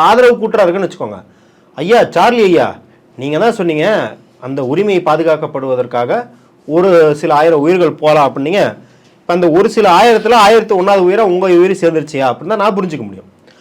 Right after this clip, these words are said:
அதே போல அறுபத்தி நாலாயிரம் பாலஸ்தீன உயிர் இறந்திருக்கு, பதினாறாயிரம் குழந்தைகள் கொல்லப்பட்டிருக்கிறாங்க. அதெல்லாம் ரொம்ப, அதுக்கு மரியாதையே கூட இல்லை, ரொம்ப நக்கல் நையாண்டியாகவும் இப்படி தான் சாவாங்க.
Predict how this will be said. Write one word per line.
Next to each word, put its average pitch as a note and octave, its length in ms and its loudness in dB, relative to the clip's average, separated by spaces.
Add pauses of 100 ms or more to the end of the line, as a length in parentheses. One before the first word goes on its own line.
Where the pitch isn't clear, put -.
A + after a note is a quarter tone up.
(260)
அதே F#3 240 2
போல G#3+ 100 0 (120)
அறுபத்தி A#3+ 440 0
நாலாயிரம் G#3 520 2
பாலஸ்தீன G#3 520 0 (640)
உயிர் F3 220 2
இறந்திருக்கு, C3+ 360 -6 (800)
பதினாறாயிரம் A#3 640 2 (100)
குழந்தைகள் B3+ 480 2
கொல்லப்பட்டிருக்கிறாங்க. A#2 640 -6 (800)
அதெல்லாம் A#3+ 320 2 (120)
ரொம்ப, A3+ 160 0 (1120)
அதுக்கு D3+ 280 -8
மரியாதையே A3 420 4 (220)
கூட G3 160 -2
இல்லை, G#2 120 -6 (180)
ரொம்ப D3 140 -8 (100)
நக்கல் C#3 300 -6
நையாண்டியாகவும் G#2 720 -8 (720)
இப்படி D3 180 -8
தான் G#3 200 -4
சாவாங்க. E3 360 0